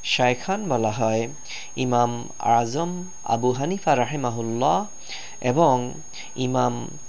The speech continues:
আবু ইউসুফ রাহিমাহুল্লাহ, এই দুইজনকে একত্রে শায়খান বলা হয়। তারপর আমরা আলোচনা করব সনদ। এটিও হাদিস শাস্ত্রের একটি অন্যতম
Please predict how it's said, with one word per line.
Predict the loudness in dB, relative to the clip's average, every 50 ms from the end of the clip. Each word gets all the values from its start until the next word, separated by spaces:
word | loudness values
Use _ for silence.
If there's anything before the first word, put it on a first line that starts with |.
| -10 -10 -10 -2 4
আবু | 4 4 4 4 2
ইউসুফ | 2 2 2 0 0 0 -2 0 0 0 -2 -2 -8 -10 -10 -10 -10 -10 -10 -8 -4
রাহিমাহুল্লাহ, | -2 -2 0 0 0 0 -2 -2 -2 -2 -2 0 2 2 2 2 0
এই | 0 0 0
দুইজনকে | 2 2 2 2 2 2 0 -2 -2 -2 0 0
একত্রে | 0 0 0 -2 -4 -2 -2 -2 0 0 0 -2 -4 -6 -8 -10 -8 -6
শায়খান | -4 -2 0 2 0 0 0 -2 -6 -6 -4 -4 -2
বলা | -2 0 0 0
হয়। | -2 -2 -2 -2 -4 -4 -6 -8 -10 -10 -10 -10 -10 -10 -10 -10 -10 -10 -10 -10 -10 -10 -10 -10 -10 -10 -10 -10 -10 -10 -10 -10 -10 -10 -10 -10 -10 -8 -8 -8 -8 -10 -10 -10 -10 -10 0 8 10
তারপর | 12 12 10 10 6 6 6
আমরা | 6 4 8 8 8
আলোচনা | 8 8 6 2 2 2 2 0
করব | 2 2 2 2 4 4 4 4 4 2 0 -4 -10 -10 -12 -10 -8
সনদ। | -6 -6 -4 -2 2 2 4 4 4 2 0 -2 -6 -10 -10 -10 -10 -10 -10 -4 2
এটিও | 2 2 4 4 4 4 6 4 4 2 -2 -6 -10 -4
হাদিস | 2 2 4 4 4 4 2 4
শাস্ত্রের | 2 2 2 2 0 0 4 4
একটি | 2 2 2 -2 0 0 0 -2 -4 -6 -8 -10 -8 -4
অন্যতম | -2 -2 -2 0 -2 -4 -2 -2 -2 0 0 0 0 -2 -4